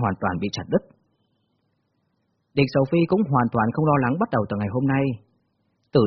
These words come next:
Yên và tên quan viên Lại Thi trẻ tuổi kia còn có tình ý qua lại với nhau hay không. Không phải vì hắn không thèm để ý đến một cô gái ở Phong Tế Vũ Lâu. Thật ra thân thể trắng nõn ngọc ngà của Tử Yên có sức hấp dẫn rất là lớn đối với một người trẻ tuổi như hắn. Sợ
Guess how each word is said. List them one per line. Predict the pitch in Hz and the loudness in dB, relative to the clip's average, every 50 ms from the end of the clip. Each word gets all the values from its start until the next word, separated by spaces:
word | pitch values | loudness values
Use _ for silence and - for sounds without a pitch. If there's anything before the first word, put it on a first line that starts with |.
| 98 139 | 4 4
Yên | 147 147 147 135 107 | 4 4 4 2 2
và | 104 101 | 0 0
tên | 139 139 139 139 | 0 0 0 2
quan | - 143 139 139 135 | 0 2 2 2 2
viên | 151 139 139 127 | 4 2 4 2
Lại | 120 - - | 0 -2 -2
Thi | 147 139 139 123 | 0 0 0 0
trẻ | - 110 90 - | 0 -4 -2 -2
tuổi | 113 92 90 - | -2 -4 -2 0
kia | 127 135 131 131 123 - | 2 2 2 2 0 0
còn | - 110 95 87 90 90 | -2 0 0 0 -4 -2
có | - 131 147 | -2 -2 0
tình | - 120 101 85 101 | 0 0 0 0 -2
ý | 139 147 | -2 -2
qua | - 139 120 | 0 -2 -2
lại | 104 - - | -2 -4 -4
với | - 131 | -4 -2
nhau | 139 135 117 | 0 0 0
hay | 123 117 117 - | -2 -4 -4 -2
không. | 123 123 131 123 117 _ _ _ _ _ _ _ _ _ _ _ _ _ _ _ _ _ _ _ _ _ _ _ - | -2 -2 -2 -2 -4 _ _ _ _ _ _ _ _ _ _ _ _ _ _ _ _ _ _ _ _ _ _ _ 2
Không | - 180 180 160 | 2 2 2 2
phải | - 127 101 101 | 0 0 0 2
vì | 110 107 | 2 2
hắn | 104 107 135 | 2 2 0
không | 156 180 165 | 0 0 0
thèm | - 143 113 98 | 0 0 0 2
để | 98 104 101 107 | 2 0 0 0
ý | 107 107 | 0 0
đến | 104 147 | 0 0
một | 156 147 - | 0 0 2
cô | 143 135 | 0 0
gái | 123 104 101 143 170 127 | 0 0 -2 0 0 -2
ở | 98 - | -2 -2
Phong | 123 123 127 131 131 127 - | 0 0 0 0 0 -2 -2
Tế | - 98 104 113 | -2 -2 -2 -2
Vũ | 151 165 | -2 -2
Lâu. | 156 143 131 135 131 123 _ _ _ _ _ _ _ _ _ _ _ _ _ _ _ _ _ _ _ _ | 0 0 0 0 -2 -4 _ _ _ _ _ _ _ _ _ _ _ _ _ _ _ _ _ _ _ _
Thật | - 113 123 - | -6 -4 -2 0
ra | 147 147 147 143 | 0 0 0 0
thân | - 165 151 | 0 -2 0
thể | 139 113 92 92 | 0 0 -2 -2
trắng | - 107 101 113 | -2 0 0 0
nõn | 117 107 151 185 | 0 2 2 2
ngọc | 160 117 - | 2 0 0
ngà | - 107 101 98 - | -2 -2 -2 -2 -2
của | - 98 98 | -4 -4 -4
Tử | - 98 87 - 127 | -2 -4 -4 -2 -2
Yên | 135 127 135 127 | 0 0 0 0
có | - 123 - | -2 -4 -6
sức | 185 _ - | -6 _ -6
hấp | 185 - - | -8 -6 -6
dẫn | - - 151 - | -6 -4 -4 -2
rất | 185 139 | -2 -2
là | 98 92 90 | -2 -2 -2
lớn | 95 101 110 160 208 233 _ _ _ _ _ _ _ _ _ | -2 -2 -2 -2 -4 -6 _ _ _ _ _ _ _ _ _
đối | - 123 117 - | 0 0 2 2
với | 117 156 190 | 2 2 4
một | 156 120 | 2 2
người | 107 101 92 - | 2 -2 -4 -4
trẻ | - 107 90 - | -4 -6 -4 -2
tuổi | - 92 90 | -2 -2 0
như | 101 113 110 | 0 -2 -2
hắn. | 95 107 170 226 240 _ _ _ _ _ _ _ _ _ _ _ _ _ _ _ _ | -2 -2 -2 -4 -6 _ _ _ _ _ _ _ _ _ _ _ _ _ _ _ _
Sợ | - - - 123 | -8 -4 -2 -2